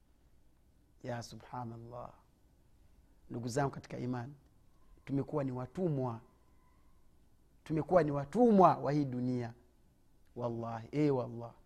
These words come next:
Ndugu yangu katika imani, Mtume sallallahu alaihi wasallam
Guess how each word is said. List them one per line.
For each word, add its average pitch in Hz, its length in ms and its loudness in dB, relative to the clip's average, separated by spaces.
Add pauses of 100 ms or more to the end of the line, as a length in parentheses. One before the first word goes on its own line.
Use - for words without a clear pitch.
(1160)
Ndugu 135 140 -4
yangu 143 140 2
katika - 260 -10
imani, 120 300 -6 (2250)
Mtume 147 200 -4
sallallahu 139 420 0
alaihi 127 160 -2
wasallam 131 520 -4